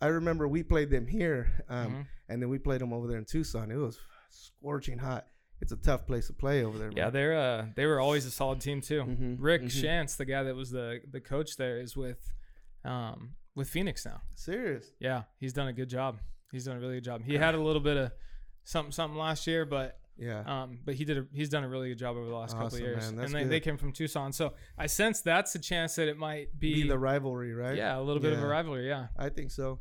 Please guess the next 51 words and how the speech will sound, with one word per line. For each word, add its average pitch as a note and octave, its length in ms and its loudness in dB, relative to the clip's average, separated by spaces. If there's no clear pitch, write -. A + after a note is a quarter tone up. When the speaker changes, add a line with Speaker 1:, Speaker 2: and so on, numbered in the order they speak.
Speaker 1:
And D#3+ 160 2
it, F3+ 100 -2
you F#3 140 2
know, G#3 160 4
it's, F3 220 0
it D3 60 0
was D#3 140 0
funny. E3+ 320 0
I C#3 100 2
only D#3+ 200 0
played D#3+ 200 -2
against D3 300 -4
them C#3+ 160 2
one C#3 160 0
year, D3 320 0
and C3 160 0
that D#3+ 160 2
year E3 220 4
it C3+ 120 2
got C3+ 220 0
to A#2 240 0
a, A#2 40 -6
uh, G#2+ 160 -6
like, D#3 160 -6
a A2+ 80 -2
quick - 300 4
w-, C3 160 -4
rivalry A#2+ 600 12
<laughs> A2 40 -2
after D3 300 4
we C#3 60 8
Speaker 2:
Yeah. C#3 60 6
Speaker 1:
beat C#3+ 220 6
'em C3+ 140 2
here C#3 200 4
Speaker 2:
Yeah. A#2 60 -2
Well, D3 80 4
Speaker 1:
in, - 60 6
Speaker 2:
they G#3 160 6
were G#3 80 4
Speaker 1:
in, C#3+ 60 6
Speaker 2:
al-, A#2+ 140 0
they G3+ 240 2
were G3+ 60 4
Speaker 1:
in G3+ 40 4
Speaker 2:
always F#3+ 140 2
Speaker 1:
Fresno. D#3 280 4
Speaker 2:
the A#2+ 60 2
champs F3 240 -2
of D#3+ 80 -6
their D#3 360 0